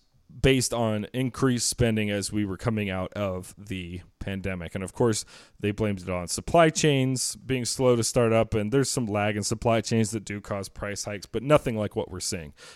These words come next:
Nothing like this, uh, astounding decade record-setting inflation that we've been seeing. And so what happens to the Build Back Better Act? It's like, well, maybe we shouldn't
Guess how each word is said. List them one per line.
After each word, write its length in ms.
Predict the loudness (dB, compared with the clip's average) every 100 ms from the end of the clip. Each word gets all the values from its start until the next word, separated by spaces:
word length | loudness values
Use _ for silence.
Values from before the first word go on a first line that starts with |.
| 4
Nothing 440 | 4 4 0 -4 -10 -12
like 380 | -4 -2 -2 -4 -10
this, 420 | -4 -4 -4 -8 _ _ _ _ -10
uh, 140 | -8 -6
astounding 840 | -2 0 4 4 4 2 -2 -2 -6 _ -20 0
decade 520 | 4 4 4 2 2 -4 -14 -4
record-setting 1300 | -2 0 -4 -4 -10 -8 -2 2 2 0 -6 -10 -14 _ _ _ -6
inflation 600 | -4 0 0 0 -6 -6
that 120 | -6
we've 140 | -6
been 120 | -8 -8
seeing. 320 | -8 -8 -14 -20 _ _ _ _ _ -8
And 100 | -2
so 380 | 4 4 4 -2 _ -20 _ 0
what 200 | 2 4
happens 400 | 2 2 -4 -2
to 140 | -4
the 80 | 0
Build 200 | -2 0
Back 220 | -4 -4
Better 220 | -4 -6 -10
Act? 180 | -14 -8
It's 120 | 2
like, 140 | 4 10
well, 280 | 10 8 2 -12 0
maybe 260 | 2 4
we 120 | 2 2
shouldn't 400 | 2 0 -2